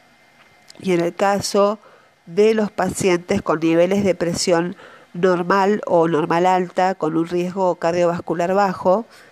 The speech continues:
debemos prevenir que desarrollen en un futuro cercano hipertensión e incrementen su riesgo de padecer un evento. Y para ello los cambios en el estilo de vida son una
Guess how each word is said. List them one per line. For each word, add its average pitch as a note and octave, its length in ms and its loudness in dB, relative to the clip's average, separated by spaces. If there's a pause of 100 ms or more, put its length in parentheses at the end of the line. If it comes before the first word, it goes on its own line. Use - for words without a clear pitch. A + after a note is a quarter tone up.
(240)
debemos G#3+ 560 2
prevenir F#3+ 800 0
que G3 100 0
desarrollen F3 880 0 (520)
en E3 160 2
un E3 80 2
futuro F#3+ 480 0
cercano G3+ 680 0
hipertensión F#3+ 1080 -2 (480)
e C4 80 -4
incrementen C#4 720 -2
su B3 200 0
riesgo G3 380 2
de G#3 100 4
padecer E3+ 560 0
un G3 120 2
evento. D3 580 -2 (440)
Y C#4+ 100 -2
para D#4+ 320 4
ello B3+ 300 2
los A#3+ 140 0
cambios G3+ 600 0
en F#3 80 2
el D#3+ 160 4
estilo G3 360 0
de A#3+ 200 4
vida B3+ 400 2 (440)
son D#4+ 480 0
una C#4+ 440 0